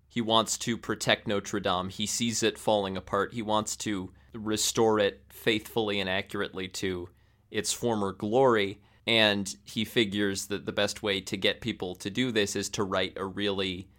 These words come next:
enjoyable, interesting book about a time when Notre Dame was relatively new. So that, so basically that brings us to the end of book three and up to book four. So basically this is super long 'cause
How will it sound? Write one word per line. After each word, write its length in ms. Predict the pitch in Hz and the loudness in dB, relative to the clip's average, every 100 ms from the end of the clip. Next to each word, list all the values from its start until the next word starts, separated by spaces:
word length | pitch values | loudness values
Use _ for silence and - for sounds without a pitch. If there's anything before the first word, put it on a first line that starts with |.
| _ | _
enjoyable, 920 | - 110 101 113 110 104 98 98 90 78 | 0 0 2 2 4 4 4 2 0 -4
interesting 600 | 101 - 104 - 92 95 | -8 -8 -8 -6 -8 -6
book 440 | 101 104 - - _ _ - | 0 0 0 -12 _ _ -8
about 480 | 98 101 92 85 - _ | 0 2 2 0 -8 _
a 60 | 104 | -2
time 460 | - 120 110 104 | 0 2 2 0
when 440 | 101 104 95 92 101 - | -2 -2 -2 -4 -10 -6
Notre 320 | 107 101 - | -4 -4 -2
Dame 240 | 101 95 | -2 -2
was 240 | 92 95 - | -2 -6 -2
relatively 600 | 101 98 - 95 87 92 | -2 -2 -2 -4 -4 -6
new. 460 | 101 147 101 92 - _ _ - | -2 -2 -2 -6 -10 _ _ -8
So 160 | - | -4
that, 200 | 143 127 - 135 | -2 -4 -8 -2
so 120 | 180 | 0
basically 520 | 170 180 165 160 120 | 4 4 4 2 4
that 240 | 110 110 - | 6 4 4
brings 340 | 113 110 104 | 0 0 2
us 420 | 107 95 - - - _ - | 4 4 0 -6 -12 _ -18
to 100 | 117 | -8
the 160 | 110 | -4
end 140 | 101 98 | -2 -2
of 140 | 98 | -4
book 220 | 104 92 | -4 -6
three 400 | - - 143 120 | -8 -4 0 2
and 180 | 107 101 | 2 0
up 160 | 101 - | -6 -8
to 100 | 107 | -6
book 220 | 95 87 | -6 -6
four. 580 | - 208 165 123 117 127 - _ _ _ | 0 4 8 8 6 0 -14 _ _ _
So 460 | - - 147 127 123 | -8 0 4 6 6
basically 720 | - 160 160 170 139 131 123 | 6 6 6 2 2 4 2
this 380 | - 110 139 - | 0 0 0 0
is 360 | - 131 113 107 | 0 2 2 -2
super 480 | - - 143 147 | -6 -4 -2 0
long 360 | 127 104 95 104 | 2 2 0 -4
'cause 320 | 120 110 - | -4 -6 -6